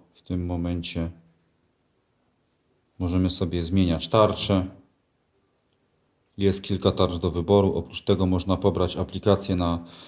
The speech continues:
smartfona, można wgrywać tarcze, ale te wgrywane tarcze, one są tylko okrągłe, także tutaj mamy czarne pole.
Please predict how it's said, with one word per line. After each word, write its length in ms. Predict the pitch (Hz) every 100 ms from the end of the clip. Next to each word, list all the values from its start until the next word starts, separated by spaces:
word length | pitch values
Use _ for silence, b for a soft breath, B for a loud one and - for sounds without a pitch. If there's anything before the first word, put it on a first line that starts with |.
| B B
smartfona, 580 | - 92 - - 98
można 300 | 92 87 90
wgrywać 440 | 85 95 110 98 -
tarcze, 340 | 98 95 -
ale 140 | 90 87
te 100 | 87
wgrywane 440 | 90 92 95 92
tarcze, 360 | 95 92 - 82
one 160 | 90
są 220 | - 92
tylko 260 | 90 90 85
okrągłe, 480 | 82 107 110 101 90
także 260 | 90 82
tutaj 240 | 85 - 92
mamy 240 | 90 85
czarne 380 | 85 95 82 87
pole. 400 | 113 113 98